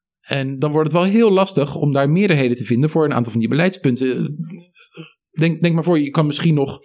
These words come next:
van de S G P wat meekrijgen, van, eh, Forum voor Democratie, van Ja eenentwintig.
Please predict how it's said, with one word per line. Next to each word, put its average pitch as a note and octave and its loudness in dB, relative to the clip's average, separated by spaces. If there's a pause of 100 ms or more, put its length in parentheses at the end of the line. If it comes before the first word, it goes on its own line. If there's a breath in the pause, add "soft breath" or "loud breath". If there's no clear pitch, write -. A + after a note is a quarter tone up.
(300 loud breath)
van D3+ -2
de D3+ -2
S - -4
G C3+ -4
P C3 0
wat D3 -6
meekrijgen, D3+ 0
van, B2 -2
eh, A#2+ 0 (360 soft breath)
Forum C3 0
voor B2 -2
Democratie, C#3+ 0
van E3+ -2
Ja C3 -2
eenentwintig. C#3+ -2